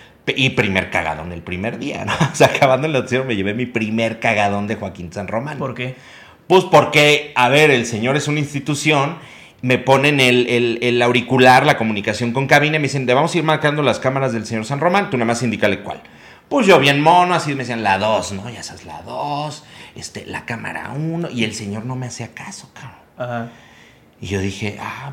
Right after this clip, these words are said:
Speaker 1: pues puta, pues le hago así, le trueno el dedo, cabrón". Entonces yo estaba así de, tac, acá, acaba el noticiero bellamente,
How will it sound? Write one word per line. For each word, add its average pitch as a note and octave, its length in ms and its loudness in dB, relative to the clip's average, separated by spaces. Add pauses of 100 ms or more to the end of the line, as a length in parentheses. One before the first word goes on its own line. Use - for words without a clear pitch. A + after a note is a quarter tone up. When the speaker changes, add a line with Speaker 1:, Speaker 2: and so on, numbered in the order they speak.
Speaker 1:
pues F#2+ 140 -14
puta, - 480 -16
pues E2 200 -14
le E2 140 -6
hago D2+ 260 -8
así, B2+ 440 -6
le F#2+ 160 -4
trueno F#2 360 -6
el F2+ 160 -6
dedo, A3+ 380 4
cabrón". F2 300 -6
Entonces A2+ 240 -4
yo C3 60 0
estaba B2 260 0
así B2 220 -4
de, A2 340 -2 (260)
tac, E3+ 460 4
acá, F3+ 640 4 (380)
acaba D#3 400 8
el C#3+ 100 2
noticiero C3+ 580 4
bellamente, D3 840 4